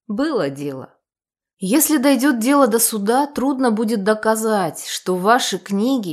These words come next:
это только ваша заслуга. В основном суд встаёт на сторону женщин. А что до виллы? У неё нет своей квартиры. Сейчас она живёт у родителей.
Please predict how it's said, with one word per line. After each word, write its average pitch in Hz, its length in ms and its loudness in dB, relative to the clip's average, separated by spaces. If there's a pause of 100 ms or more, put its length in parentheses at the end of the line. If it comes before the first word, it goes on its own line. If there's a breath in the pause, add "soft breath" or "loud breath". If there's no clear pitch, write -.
это 175 200 -4
только 190 380 -2
ваша 185 460 2
заслуга. 165 760 -4 (300)
В 185 120 -2
основном 233 500 0
суд 269 340 -4 (220 loud breath)
встаёт 262 480 2
на 175 140 -2
сторону 196 440 0
женщин. 156 600 -8 (280)
А 175 100 -2
что - 180 0
до 233 180 4
виллы? 240 460 0 (520)
У 190 60 -2
неё 277 260 4
нет 233 280 2
своей 208 300 2
квартиры. 165 720 -6 (160 soft breath)
Сейчас - 440 -2
она 165 160 -4
живёт 170 340 -4
у 190 40 -2
родителей. 151 720 -8